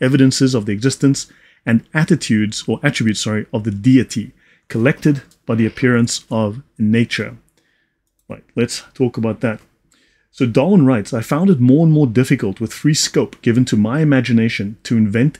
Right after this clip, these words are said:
evidence which would suffice to convince me." This means the, the convince me that design, that God designed the universe, because he knew William Paley, right? And this idea was what was current at the time. And then Darwin says, no,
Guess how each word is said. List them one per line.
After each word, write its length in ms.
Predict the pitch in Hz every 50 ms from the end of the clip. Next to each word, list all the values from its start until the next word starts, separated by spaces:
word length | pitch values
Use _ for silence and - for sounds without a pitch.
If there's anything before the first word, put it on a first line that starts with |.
| _ _ _ -
evidence 760 | 160 175 175 127 110 98 98 - - - - - - - _ _ _ _ _ _ _ _
which 200 | 127 120 - -
would 140 | 123 113 -
suffice 480 | - - 113 - - 127 143 156 - -
to 120 | - -
convince 540 | - - 120 110 95 95 131 139 135 - -
me." 220 | 113 101 104 - - _ -
This 220 | 120 143 - -
means 260 | 135 123 123 120 113
the, 100 | 110 104 - _ _
the 260 | - 110 110 110 110 - _ - - _ _ _ _ _ -
convince 440 | - 117 113 110 147 170 170 -
me 120 | 135 120 113
that 240 | 110 107 107 - - _ _ -
design, 460 | 110 113 110 104 117 117 120 117 107
that 180 | 104 107 110 107
God 320 | - 120 117 117 104 101 - _ _ -
designed 680 | 113 113 107 113 110 104 101 101 107 110 110 113 - - _ _ _ _
the 80 | - 107
universe, 360 | 110 117 120 101 101 98 -
because 360 | - 135 - - 120 110 117
he 120 | - - 135
knew 180 | 131 151 190
William 280 | 165 120 110 110 101 98
Paley, 360 | 113 104 101 98 104 127 151 - _ _ _ _ _ _ _ _ _ _ _ _ _ _ _ _ _ _ -
right? 240 | 107 110 110 - _ -
And 120 | 120 113 113
this 180 | 135 135 -
idea 320 | 175 139 120 113 127 123 123
was 160 | 123 113 123
what 120 | 110 113
was 120 | 120 - -
current 380 | - - 123 120 120 113 -
at 120 | 110 - -
the 80 | -
time. 360 | - - 139 135 120 104 107
And 80 | 113 113
then 140 | 110 110 110
Darwin 300 | - 120 123 135 135 127
says, 340 | - - 120 113 110 - -
no, 220 | 113 104 104